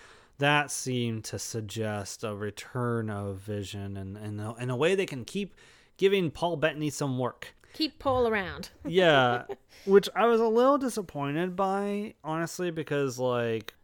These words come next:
Speaker 1: to kinda do some narrative acrobatics in order to keep a character around again after,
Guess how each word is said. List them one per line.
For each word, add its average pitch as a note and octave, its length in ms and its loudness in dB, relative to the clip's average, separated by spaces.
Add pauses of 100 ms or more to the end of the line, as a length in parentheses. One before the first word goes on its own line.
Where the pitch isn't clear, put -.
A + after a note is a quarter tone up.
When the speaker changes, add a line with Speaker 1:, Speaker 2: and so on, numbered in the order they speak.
(120)
Speaker 1:
to E3+ 280 2
kinda G3+ 480 -2
do E3 220 -2
some C3+ 600 -2
narrative B2+ 640 2
acrobatics A#2 920 0
in A2 120 -6
order A2+ 360 -4
to G#2+ 420 -4
keep - 380 -6
a A#2 60 -6
character A2+ 600 -4
around A2 320 -4
again A#2+ 420 -4
after, G#2+ 720 -8